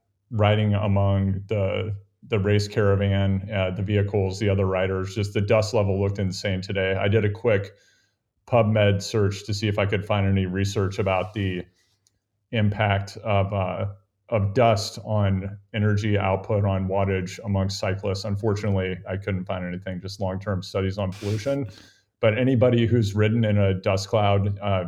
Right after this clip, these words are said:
you know, in a mou-, mass start mountain bike race, or perhaps even in a gravel race, Spirit of Gravel, Spencer, you know that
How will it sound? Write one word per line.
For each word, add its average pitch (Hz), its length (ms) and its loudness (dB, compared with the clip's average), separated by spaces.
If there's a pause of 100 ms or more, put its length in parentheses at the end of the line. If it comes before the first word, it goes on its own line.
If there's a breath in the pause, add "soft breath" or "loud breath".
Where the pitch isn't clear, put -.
you 110 80 -4
know, 98 280 -2
in 104 120 0
a 101 40 2
mou-, 101 360 0
mass 113 280 0
start 104 300 2
mountain 101 240 2
bike 98 300 0
race, 95 520 -2
or 95 440 -2 (560 soft breath)
perhaps 101 360 2
even 98 200 2
in 95 100 2
a 95 60 -2
gravel 98 340 0
race, 98 260 2
Spirit 101 300 0
of 95 80 -2
Gravel, 101 320 0
Spencer, 101 600 -2 (560 soft breath)
you 131 120 2
know 135 320 6
that 104 400 2